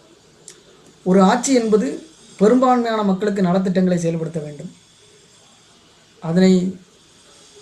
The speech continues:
செயல்படுத்தாமல் இருப்பது முட்டாள்தனம். அதுபோல் மிகவும் கீழ்நிலை, விளிம்பு நிலையில் இருக்கிறவர்களை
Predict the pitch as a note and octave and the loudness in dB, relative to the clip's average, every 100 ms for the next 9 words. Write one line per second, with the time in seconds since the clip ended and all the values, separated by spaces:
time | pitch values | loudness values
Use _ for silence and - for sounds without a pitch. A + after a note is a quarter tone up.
0 | - - F#3 G3 F#3 E3+ F3 E3 E3 E3+ | -20 -4 0 2 2 2 0 2 0 -2
1 | D#3+ D3+ E3+ D#3+ - E3 - _ _ _ | -6 -6 -6 -6 -8 -14 -14 _ _ _
2 | _ _ _ F3 G3+ G#3 B3 G3 - _ | _ _ _ 0 2 4 2 2 -12 _
3 | _ _ _ _ _ _ _ _ _ _ | _ _ _ _ _ _ _ _ _ _
4 | - F#3+ C4+ D4 C4+ G3 B3+ B3+ A3+ F#3 | -2 0 0 -2 -2 -2 0 2 2 2
5 | A#3+ C#4 C4 A#3 G3+ F#3 F#3+ F3+ E3 E3 | 2 2 2 2 2 2 0 -2 -2 -4
6 | D#3+ | -4